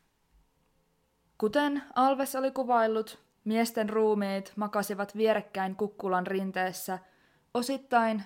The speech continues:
ruohikon peittäminä. Molempien miesten kädet oli taivutettu pään taakse, jolloin näytti, kuin he katselisivat taivaalle lepoasennossa. Päällään molemmilla miehillä oli identtiset,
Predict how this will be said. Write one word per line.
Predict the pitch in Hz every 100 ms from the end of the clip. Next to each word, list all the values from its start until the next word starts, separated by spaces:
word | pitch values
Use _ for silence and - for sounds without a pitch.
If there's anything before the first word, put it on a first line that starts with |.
| -
ruohikon | 202 208 190 180 170
peittäminä. | 175 170 - 110 120 233 - _ _ _ _ _ _ _ _ -
Molempien | 208 233 240 254 247
miesten | 254 247 262 240
kädet | 247 240 226 233 - -
oli | 220
taivutettu | 214 226 220 220 220 220
pään | - 226 220 202
taakse, | 208 202 - 196 196 _ _ _ -
jolloin | 226 262 269 254
näytti, | 262 254 247 226 220 - _ _
kuin | - 247 262 254 262
he | 262
katselisivat | 262 - 262 254 254 254 -
taivaalle | 269 247 202 190 185 185 180 _
lepoasennossa. | 208 202 185 170 170 170 190 202 - - 233 _ _ _ _ _ _ _ _ _ -
Päällään | 226 240 254 254 247 240 -
molemmilla | 247 254 240 247
miehillä | 240 240 240 226 226 226 - - _ _
oli | 226 214 220
identtiset, | 254 254 254 240 247 233 240 240